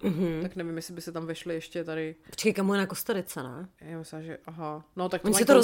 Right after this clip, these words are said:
Speaker 1: rozdělili,
Speaker 2: jo,
Speaker 1: holky.
Speaker 2: no, tak teď to je vedle hnedka.
Speaker 1: <laughs>
Speaker 2: A Egypt, no, v Malaze byli, tam bylo moc zima, prej
Speaker 1: Hele,
Speaker 2: na
Speaker 1: už jim
Speaker 2: ně.
Speaker 1: to, už jim toho moc nezbývá.
Speaker 2: Moc jim toho nezbývá, no. A nebo pak, hele, jestli je ten Putin tak super,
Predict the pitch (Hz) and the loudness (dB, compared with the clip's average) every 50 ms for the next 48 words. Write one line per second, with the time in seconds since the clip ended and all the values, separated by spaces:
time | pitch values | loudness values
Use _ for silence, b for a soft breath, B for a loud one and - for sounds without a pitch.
0 | 202 202 254 247 240 220 196 190 180 180 170 175 185 196 208 214 208 190 160 165 | 12 12 12 12 12 12 12 10 10 10 10 10 10 10 10 10 8 4 0 -2
1 | - - 151 - - 156 156 156 139 135 - 156 156 156 156 156 156 - - 151 | -2 -4 -10 -8 -6 -6 -6 -6 -6 -8 -6 -4 -4 -2 -4 -6 -8 -8 -6 -6
2 | 139 139 - - - - 294 - - 240 - - 294 285 - 311 320 - 202 190 | -4 -2 -2 0 4 6 4 4 4 2 4 4 2 4 4 -2 0 2 4 6
3 | 185 175 175 175 170 170 165 165 165 170 - _ - _ _ _ - - - b | 6 8 8 6 6 6 4 2 0 -2 -6 _ -20 _ _ _ -20 -20 -20 b
4 | b b b b b b b b b b b - - 196 180 175 208 233 240 - | b b b b b b b b b b b -12 -10 -8 -4 -2 -2 -4 -4 -6
5 | - - - 214 208 208 202 208 214 226 240 269 262 - - _ _ - 190 185 | -12 -12 -8 -6 -6 -4 -6 -6 -6 -8 -10 -12 -14 -20 -20 _ _ -10 -6 -2
6 | 185 185 202 165 165 170 175 170 175 175 175 170 165 185 220 220 214 202 190 185 | 2 2 4 4 4 4 2 2 4 4 4 6 6 4 4 2 0 -2 -2 0
7 | 190 196 196 202 196 - 190 170 165 156 147 139 139 - 151 156 233 269 269 254 | 0 0 0 0 -2 -2 -2 -2 0 0 0 -2 -2 0 4 6 8 8 8 8
8 | 156 277 285 269 277 277 285 240 - - 269 277 285 285 294 311 294 - 240 226 | 6 6 8 10 10 8 8 6 2 0 4 4 6 6 4 4 4 2 2 2
9 | 208 214 233 233 185 160 131 127 214 - - 233 240 269 269 262 262 254 - - | 2 0 0 0 0 0 -2 -2 -4 -4 -4 -4 -4 -2 -2 -2 -4 -4 -2 -2
10 | 320 302 233 185 180 180 202 220 254 269 285 285 302 311 359 359 - 349 403 330 | -2 2 2 4 4 4 6 6 8 8 6 6 6 4 4 4 6 8 8 8
11 | - - b b b b b b b _ _ _ _ - - - - 220 233 - | 8 6 b b b b b b b _ _ _ _ -20 -10 -2 0 0 2 4
12 | - 285 285 339 320 330 302 285 302 302 294 311 311 - - - 262 - - 175 | 4 4 4 4 4 4 2 4 4 4 4 2 2 2 0 -2 0 2 4 6
13 | 156 143 135 - | 6 6 4 2